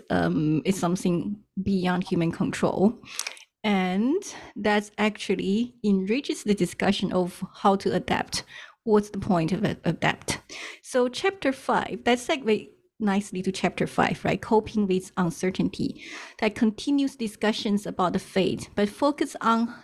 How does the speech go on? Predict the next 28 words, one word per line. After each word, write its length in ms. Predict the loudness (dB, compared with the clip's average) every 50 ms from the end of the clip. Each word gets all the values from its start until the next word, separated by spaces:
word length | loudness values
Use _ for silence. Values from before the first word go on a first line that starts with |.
| _
now 480 | -2 0 0 2 2 0 0 -2 -4 -2
on 200 | -2 -2 -2 -2 -6 -14
how 320 | -6 0 0 2 2 2 0
early 300 | 0 0 2 0 0 -2
philosophers 880 | 0 -2 0 2 2 0 0 0 -4 -2 0 0 2 2 2 2 0 -4 -8
cope 360 | 0 4 6 6 6 4 0
with 240 | -2 -2 -2 0 2
this 200 | 0 0 0 0 -2
objective 500 | -2 -2 -2 -2 -2 -2 -2 0 -2 -4
fate 580 | -4 -6 -2 0 0 2 2 0 -2 -2 -4 -8 -12 -12 -12 -12 -12 -14 -8 -4
that 160 | -2 0 2
is 240 | 2 0 -2 -4 -4 -2
often 360 | 0 0 0 0 0 0 0
mysterious, 680 | 0 -2 -4 -8 -2 0 2 2 2 2 0 -2 -2 -6 -12 -16 -14 -12
cannot 460 | -6 -4 -2 2 4 4 4 4 2
be 120 | -2 -2 0
interpreted, 760 | 0 2 2 0 -2 0 -2 -2 0 0 0 -2 -2 -6 -10
cannot 380 | -8 -4 2 4 4 4 4
be 140 | 2 -2 -4 -8 -4
tackled 440 | -2 0 0 0 0 0 0 0 0
or 120 | -2 -4
faced, 420 | -4 -4 -2 0 0 0 0 -2 -2
and 160 | -2 0 2
must 240 | 2 0 0 -2 -4
be 220 | -6 -4 -4 0 2
waited 380 | 2 2 2 2 0 -2 -2 0
and 140 | 0 0 0
accepted. 720 | 0 -4 0 2 2 2 2 0 -2 0 0 0 -2